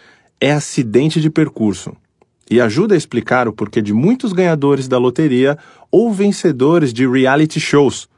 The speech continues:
terem perdido, em poucos anos, aquilo que ganharam. Felizes são aqueles que,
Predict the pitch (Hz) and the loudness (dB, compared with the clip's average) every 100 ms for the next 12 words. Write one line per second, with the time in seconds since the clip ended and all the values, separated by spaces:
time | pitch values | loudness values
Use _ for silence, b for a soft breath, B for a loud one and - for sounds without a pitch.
0 | _ _ - 175 180 170 190 151 135 143 | _ _ 2 2 4 4 2 2 2 2
1 | 98 - _ _ - 95 - 214 220 180 | 0 -8 _ _ -12 -4 0 0 0 0
2 | 170 170 175 - _ _ 147 160 - 160 | 2 2 0 -6 _ _ -6 -4 -2 -2
3 | 147 156 147 151 98 82 - _ _ _ | 0 0 0 0 -2 -6 -10 _ _ _
4 | _ _ _ _ _ - 220 262 294 269 | _ _ _ _ _ -2 2 4 4 2
5 | 233 208 156 160 151 123 - 127 110 | 2 2 2 2 2 0 0 0 2